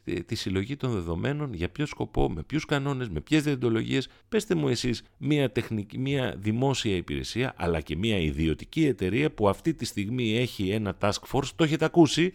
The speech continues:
και ψάχνει interns από τεχνικό αντικείμενο, αυτούς που σοριάζονται και συσσωρεύονται στα startup events, για να φτιάξει μια ομάδα εργασίας και να πάρει το ταλέντο.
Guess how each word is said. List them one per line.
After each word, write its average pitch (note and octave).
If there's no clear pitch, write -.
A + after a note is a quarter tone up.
και C3
ψάχνει C3+
interns F3+
από C#3
τεχνικό D3
αντικείμενο, G#2+
αυτούς D3+
που C3+
σοριάζονται A#2
και G#2
συσσωρεύονται G#2+
στα G2+
startup G2+
events, F3+
για A#2
να A#2
φτιάξει D3
μια B2+
ομάδα B2
εργασίας G2+
και A2
να A2+
πάρει C#3
το A2+
ταλέντο. F2+